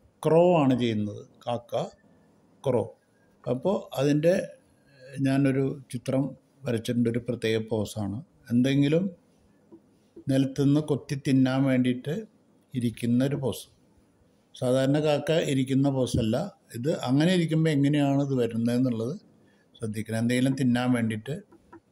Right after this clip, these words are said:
നിലത്ത് ഇട്ട് കൊടുത്ത സാധനം തിന്നാൻ വേണ്ടി കാക്ക ഇരിക്കുന്ന രീതിയാണ്. അപ്പോൾ ഇതിൻ്റെ തലയുടെ shape നോക്കണം, പ്രത്യേകിച്ച് കൊക്കിൻ്റെ shape നോക്കണം.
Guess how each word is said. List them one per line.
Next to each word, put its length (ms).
നിലത്ത് 340
ഇട്ട് 160
കൊടുത്ത 280
സാധനം 340
തിന്നാൻ 280
വേണ്ടി 260
കാക്ക 300
ഇരിക്കുന്ന 500
രീതിയാണ്. 360
അപ്പോൾ 200
ഇതിൻ്റെ 340
തലയുടെ 480
shape 460
നോക്കണം, 360
പ്രത്യേകിച്ച് 460
കൊക്കിൻ്റെ 500
shape 300
നോക്കണം. 340